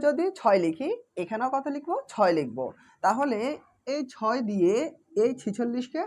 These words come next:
গুণ করব, গুণ করলে কত হয়? দুইশো ছিয়াত্তর, দুইশো ছিয়াত্তর। এখন স্বাভাবিক নিয়মেই বিয়োগ করব। দশ থেকে ছয় বিয়োগ করলে চার, হাতের থাকে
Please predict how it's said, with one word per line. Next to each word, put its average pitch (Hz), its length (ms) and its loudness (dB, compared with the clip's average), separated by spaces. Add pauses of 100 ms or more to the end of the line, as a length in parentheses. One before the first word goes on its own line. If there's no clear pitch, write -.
(160)
গুণ 302 200 2
করব, 170 260 0 (180)
গুণ 214 200 -4
করলে 247 180 -6 (100)
কত 262 140 -4 (100)
হয়? 330 200 2 (340)
দুইশো 190 280 -6 (140)
ছিয়াত্তর, 175 560 -2 (560)
দুইশো 202 480 -4 (1300)
ছিয়াত্তর। 123 500 -4 (500)
এখন 254 320 0 (420)
স্বাভাবিক 247 500 0
নিয়মেই 269 400 -2 (920)
বিয়োগ 190 340 0 (100)
করব। 120 200 -6 (1300)
দশ 190 220 0 (120)
থেকে 294 200 -4 (140)
ছয় 208 220 -4
বিয়োগ 165 240 0
করলে 147 240 -4 (120)
চার, 165 220 0 (180)
হাতের 156 340 -10
থাকে 226 240 -10